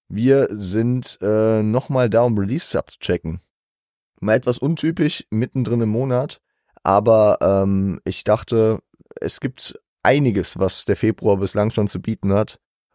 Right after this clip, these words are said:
Und, äh, bevor wir das alles verschleppen und dann Ende März irgendwie, beziehungsweise Anfang April, dann das schon so weit zurückliegt, ähm, dachte ich, machen wir einfach mal ein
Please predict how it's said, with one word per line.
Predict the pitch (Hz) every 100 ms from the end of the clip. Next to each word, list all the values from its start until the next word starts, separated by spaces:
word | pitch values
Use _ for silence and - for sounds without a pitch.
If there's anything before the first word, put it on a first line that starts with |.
| _
Und, | 98 95 92 92 -
äh, | - 92 92
bevor | 90 - 110 104
wir | 101
das | 101 -
alles | - 107 107
verschleppen | - 98 104 107 107 101
und | 92 95
dann | 95
Ende | 92 104 104
März | 98 101 107 104 -
irgendwie, | 95 98 92 98 95
beziehungsweise | 90 - 101 - 90
Anfang | 87 - 98
April, | 95 - 107
dann | 104 98 92 - _ _ _ _
das | - 110 107
schon | 123
so | 107 101
weit | 113 -
zurückliegt, | 101 139 143 127 131 127 -
ähm, | 101 110 110 107 101
dachte | 113 - 117
ich, | 110 -
machen | 104 -
wir | 101
einfach | 80 -
mal | 107 101
ein | - 95 92 95